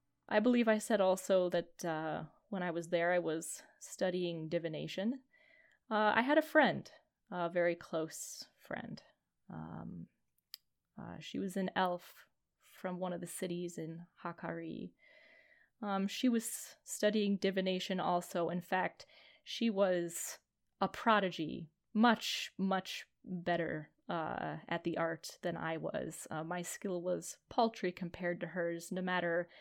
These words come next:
how hard I <laughs> worked, no matter how much I studied, I could never match her. But she was my friend nonetheless.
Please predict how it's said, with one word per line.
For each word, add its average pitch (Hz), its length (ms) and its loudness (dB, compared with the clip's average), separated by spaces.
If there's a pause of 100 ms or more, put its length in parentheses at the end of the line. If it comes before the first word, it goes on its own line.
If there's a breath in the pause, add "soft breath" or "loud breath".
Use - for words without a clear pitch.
(280 loud breath)
how 233 160 4
hard 233 260 10
I 214 80 8
<laughs> 185 240 4
worked, - 320 6
no 226 80 6
matter 190 400 4
how 175 180 -4
much 175 260 -4
I 170 60 -4
studied, 160 500 -4
I 160 80 -4
could 170 340 -8
never 190 360 2
match - 420 -6
her. - 260 -8 (600 loud breath)
But 226 200 2
she - 200 4
was 240 180 4
my 233 140 8
friend 247 460 6
nonetheless. 185 840 0